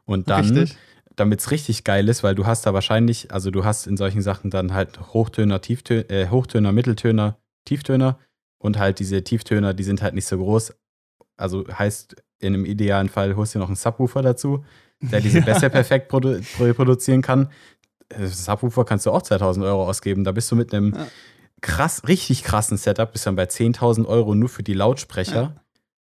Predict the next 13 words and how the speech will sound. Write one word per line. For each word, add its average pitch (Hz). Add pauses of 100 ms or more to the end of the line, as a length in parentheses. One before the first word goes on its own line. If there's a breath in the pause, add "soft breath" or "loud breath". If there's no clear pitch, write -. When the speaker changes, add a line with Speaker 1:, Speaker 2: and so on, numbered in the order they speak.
(280 loud breath)
Speaker 2:
Und 151
dann 160 (160)
beginnt's 165
eigentlich 127
erst, -
weil 123
dann 151
hörst 160
du 160
keine 143
Musik 143
über 135
Spotify. 180